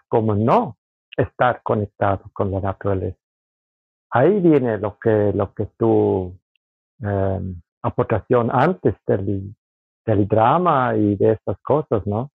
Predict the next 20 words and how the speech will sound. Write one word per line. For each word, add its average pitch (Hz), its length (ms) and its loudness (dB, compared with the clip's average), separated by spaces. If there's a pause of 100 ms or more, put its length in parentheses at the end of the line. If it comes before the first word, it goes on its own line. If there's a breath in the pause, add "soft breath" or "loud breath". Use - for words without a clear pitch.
(1000)
Pero 113 280 2
estar 123 340 -2
con 120 140 -2
la 117 100 0
naturaleza 113 760 -2
es, 92 60 -8 (1300)
es 147 180 2 (280)
gratis, 139 600 2 (560)
es 127 200 2 (420)
abundante, 117 1160 0
es 101 80 -8 (840)
siempre 135 640 2 (760)
y 139 100 2 (140)
solo 156 280 2
da, 131 400 0 (600)
no 156 140 4
exige 156 500 0
nada 165 320 2
de 120 120 -2
ti. 92 300 -6